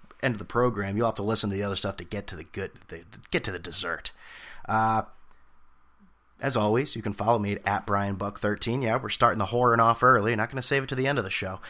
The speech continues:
And you can find that, you could find the Red Ticket Blues podcast. You can find it on, where can you find it? You can find it on YouTube,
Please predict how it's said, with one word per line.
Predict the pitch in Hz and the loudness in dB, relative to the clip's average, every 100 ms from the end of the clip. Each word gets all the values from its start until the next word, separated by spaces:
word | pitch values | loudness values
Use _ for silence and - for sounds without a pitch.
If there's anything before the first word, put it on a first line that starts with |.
| - - - - | -18 -20 -20 -12
And | - 107 107 107 110 113 | -4 -2 0 0 -2 -2
you | |
can | - | -6
find | - 127 147 | -2 0 0
that, | 147 104 117 | -4 -4 -6
you | 127 | -6
could | - | -2
find | 143 156 | -2 -2
the | 117 101 | -4 -2
Red | 98 120 | -4 -2
Ticket | 127 107 | -4 -6
Blues | 107 98 | -6 -8
podcast. | - 110 127 98 98 - | -4 -6 -6 -8 -10 -12
You | 139 | -12
can | 104 | -8
find | - 120 123 | -2 -2 -2
it | 123 101 | -6 -6
on, | 98 95 92 - - - _ _ _ - | -4 -6 -8 -18 -20 -20 _ _ _ -12
where | 73 | -10
can | - 107 | -6 -6
you | |
find | - 98 | -4 -6
it? | 90 | -6
You | |
can | 95 | -8
find | - 98 95 | -6 -8 -6
it | |
on | 92 92 | -8 -6
YouTube, | 110 127 139 135 127 | -4 -4 -2 -2 -4